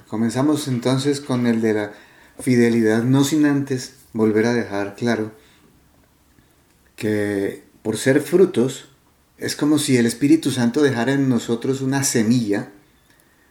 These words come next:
Cuando Él entra en nuestra alma y nos penetra,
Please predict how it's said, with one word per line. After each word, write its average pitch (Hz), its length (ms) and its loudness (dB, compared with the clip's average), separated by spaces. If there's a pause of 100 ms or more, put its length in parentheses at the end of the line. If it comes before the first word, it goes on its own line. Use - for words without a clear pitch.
(140)
Cuando 101 320 -4
Él 123 200 6
entra 123 600 0
en 107 140 -6
nuestra 101 420 -6
alma 113 320 -2
y 104 60 -8
nos 95 260 -12
penetra, 127 640 -2